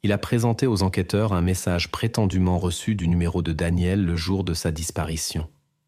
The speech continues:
Il disait : « Salut Stu, merci, tu es pour toujours le meilleur oncle.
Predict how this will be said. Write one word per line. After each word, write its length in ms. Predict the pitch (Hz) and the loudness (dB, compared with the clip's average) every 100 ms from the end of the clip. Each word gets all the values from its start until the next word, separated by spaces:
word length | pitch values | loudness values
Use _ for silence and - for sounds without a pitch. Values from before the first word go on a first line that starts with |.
| _ _ _ _ - | _ _ _ _ -4
Il 160 | 87 | -2
disait : « 580 | 82 85 78 87 104 107 - _ _ _ _ _ _ | -2 -4 -2 0 0 -2 -8 _ _ _ _ _ _
Salut 360 | - 135 135 101 | -2 2 2 2
Stu, 460 | - - 90 82 - _ _ _ _ _ - | -2 -4 -2 -2 -6 _ _ _ _ _ -2
merci, 500 | 104 110 - 85 78 - _ _ _ _ _ _ | -2 -2 -4 -4 -4 -10 _ _ _ _ _ _
tu 140 | - | -2
es 60 | 95 | -2
pour 200 | - - | -2 -4
toujours 400 | - 95 107 101 | -2 0 2 2
le 80 | 87 | 2
meilleur 380 | 90 90 90 | 2 2 0
oncle. 360 | 90 85 - - | 0 0 -4 -12